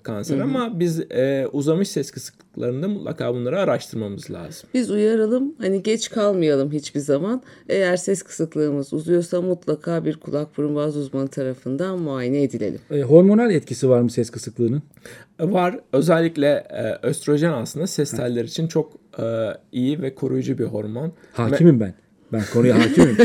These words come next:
Speaker 1: <laughs> Menopoz sonrası genelde kadınlarda, e, ses, e, problemleri yaşama ihtimali daha da artıyor. Bir de, e, özellikle boğaz reflüsü dediğiniz, boğaz
Speaker 3: Hı hı.
Speaker 1: reflüsü de bizim,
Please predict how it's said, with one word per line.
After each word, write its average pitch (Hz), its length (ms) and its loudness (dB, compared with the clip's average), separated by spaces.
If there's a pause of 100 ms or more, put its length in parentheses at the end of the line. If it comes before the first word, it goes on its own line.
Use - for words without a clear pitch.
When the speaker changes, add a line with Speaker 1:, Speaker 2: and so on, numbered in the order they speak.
(360)
Speaker 1:
<laughs> - 400 -2
Menopoz 170 540 4
sonrası 143 340 4
genelde 135 520 0
kadınlarda, 135 880 -2 (200)
e, 117 320 0
ses, - 520 -4 (200)
e, 117 300 -2 (160)
problemleri 123 560 -2
yaşama 120 600 -6
ihtimali 135 460 -6
daha 127 220 -6
da 113 80 -4
artıyor. 95 480 -10 (680)
Bir 208 200 4
de, 208 220 0 (300)
e, - 60 -2 (100)
özellikle 139 760 0
boğaz 151 340 0
reflüsü 143 400 -4
dediğiniz, 139 480 -6
boğaz 143 220 2
Speaker 3:
Hı 123 40 2
hı. 147 40 2
Speaker 1:
reflüsü 123 260 0
de 139 100 -2
bizim, 147 320 -4